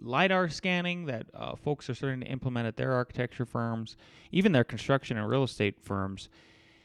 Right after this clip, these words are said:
Now, you know, the price, the price point started at, like, twenty to twenty-five to fifty thousand for these, for these cameras. And now, you know, we talked about it on our show multiple times now. We got one, we got the whole setup for about eight K. It's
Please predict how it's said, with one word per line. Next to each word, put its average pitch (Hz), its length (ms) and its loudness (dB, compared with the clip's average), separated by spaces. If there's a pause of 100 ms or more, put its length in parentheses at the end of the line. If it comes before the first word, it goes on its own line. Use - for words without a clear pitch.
(360)
Now, 170 320 6
you 170 140 6
know, 131 80 6
the 131 100 0
price, - 560 6
the 143 140 0
price 196 280 6
point 196 280 0
started 165 280 4
at, 131 80 2
like, 131 200 2
twenty 139 300 0
to 139 100 2
twenty-five 147 540 6
to 131 40 -4
fifty 131 260 -2
thousand 107 340 2
for 107 100 -4
these, 98 400 0
for - 140 -6
these 98 180 -2
cameras. 87 560 -6
And 107 100 -2
now, 143 440 -2
you 117 80 -6
know, 98 100 -4
we 120 160 -4
talked 123 240 2
about 123 140 0
it 110 60 -4
on 110 40 -2
our 110 100 0
show 107 160 -4
multiple 104 360 -2
times 98 280 -6
now. 92 120 -6
We 107 100 2
got 127 220 2
one, 110 280 0
we 113 80 -2
got 127 140 4
the 101 80 -2
whole 127 180 2
setup 113 300 2
for - 80 -4
about 101 240 0
eight 113 160 2
K. 104 340 2 (420)
It's - 220 -6